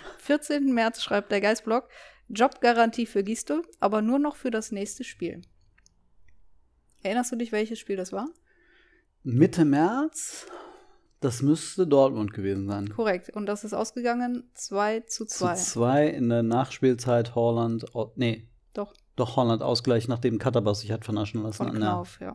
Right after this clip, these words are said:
Speaker 2: Außenseite. Ja.
Speaker 1: Am einundzwanzigsten März schreibt der Geistblog, "Gisdol bleibt F-C-Trainer, wohl nicht nur für das nächste Spiel." <laughs> Das finde ich großartig.
Speaker 2: Oh Gott, ja, ja, ja.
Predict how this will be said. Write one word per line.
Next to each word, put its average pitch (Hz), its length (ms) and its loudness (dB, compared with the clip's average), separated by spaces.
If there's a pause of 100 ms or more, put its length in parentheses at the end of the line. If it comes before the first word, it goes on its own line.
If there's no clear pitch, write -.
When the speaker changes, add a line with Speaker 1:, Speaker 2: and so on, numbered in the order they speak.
(140)
Speaker 2:
Außenseite. 107 560 -6 (180)
Ja. 113 140 -6 (960)
Speaker 1:
Am 214 260 -4
einundzwanzigsten 214 800 0
März 196 480 -4
schreibt - 400 -4
der 208 80 0
Geistblog, 214 500 -2 (260)
"Gisdol 254 460 -2
bleibt 196 300 0
F-C-Trainer, 196 720 -4 (100)
wohl 196 140 2
nicht 190 300 -8
nur 220 120 -4
für - 160 -6
das 285 220 -2
nächste 294 300 -4
Spiel." 220 280 -2
<laughs> - 1040 -18
Das - 140 -20
finde - 300 -4
ich - 120 -8
großartig. - 720 -2
Speaker 2:
Oh 151 440 4 (140)
Gott, 139 380 0
ja, 135 480 4
ja, 151 340 4
ja. 143 220 8